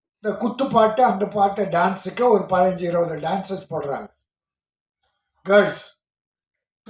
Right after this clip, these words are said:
அது பாவாடை தைக்கிறதுக்கு மூணு மீட்டர் வேணும் தேவைப்படும். மூணு மீட்டர் பாவாடை எடுத்து ஏழு இடத்துல கிழிச்சாங்க.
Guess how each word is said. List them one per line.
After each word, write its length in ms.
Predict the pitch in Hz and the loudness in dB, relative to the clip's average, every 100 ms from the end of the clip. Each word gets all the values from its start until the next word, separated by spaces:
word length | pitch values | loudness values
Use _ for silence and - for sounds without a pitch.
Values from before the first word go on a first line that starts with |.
| - - | -20 -10
அது 180 | 208 226 | -6 -4
பாவாடை 500 | - 233 262 269 233 | 2 6 6 6 4
தைக்கிறதுக்கு 540 | 214 208 - 220 208 226 | 2 0 0 -2 0 0
மூணு 220 | 196 214 202 | 2 4 4
மீட்டர் 280 | 226 220 | 2 4
வேணும் 220 | 202 180 175 | 2 2 0
தேவைப்படும். 480 | 175 - 143 - _ _ _ _ _ 262 - - - - - - - - 175 | -4 -4 -6 -14 _ _ _ _ _ _ -20 -20 -20 -18 -18 -16 -16 -12 0
மூணு 320 | 214 240 233 | 2 4 4
மீட்டர் 360 | 202 247 247 214 | 4 4 4 2
பாவாடை 520 | 202 208 214 202 185 | 6 6 6 4 2
எடுத்து 400 | 175 170 165 196 151 135 160 214 - - - _ _ - | 0 -2 -2 0 2 2 0 -4 -10 -20 -20 _ _ -2
ஏழு 260 | 233 311 | 4 6
இடத்துல 320 | 311 294 311 285 | 6 4 2 0
கிழிச்சாங்க. 480 | 262 214 185 135 | -2 -6 -6 -6